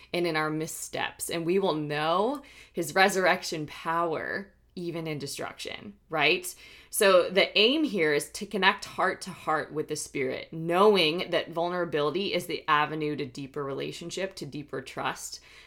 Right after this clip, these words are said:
to deeper intimacy. And in that, right, truth unfolds in your life. Wisdom, knowledge,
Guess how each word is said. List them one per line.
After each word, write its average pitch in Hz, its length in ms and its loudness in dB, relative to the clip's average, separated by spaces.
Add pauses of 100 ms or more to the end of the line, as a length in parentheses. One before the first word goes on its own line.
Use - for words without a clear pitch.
to 170 80 -6
deeper 151 300 -2
intimacy. 160 880 -4 (720)
And 160 160 -2
in 151 360 -4
that, 180 420 8 (460)
right, 147 260 2
truth 196 320 -6
unfolds 156 580 -6
in 147 80 -8
your 120 140 -6
life. - 420 -8 (160)
Wisdom, 160 520 0
knowledge, 143 720 0